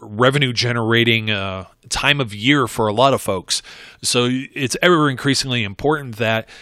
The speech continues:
you know, if you've always been like a, "I'm gonna post on,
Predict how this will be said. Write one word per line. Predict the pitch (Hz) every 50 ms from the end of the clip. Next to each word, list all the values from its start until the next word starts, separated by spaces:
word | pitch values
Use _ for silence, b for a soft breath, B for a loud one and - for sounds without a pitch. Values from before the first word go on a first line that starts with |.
| B B B
you | 113
know, | 117 127
if | 120 - -
you've | 120 113
always | 139 127 147 160 147 117
been | 107 135 139 139 131
like | 131 123 113 110 -
a, | 120 110 113 110 107 104 107 104 98 - -
"I'm | - 120
gonna | 123 113 104
post | - - 131 117 117 - - 120
on, | 110 104 107 110 107 107 113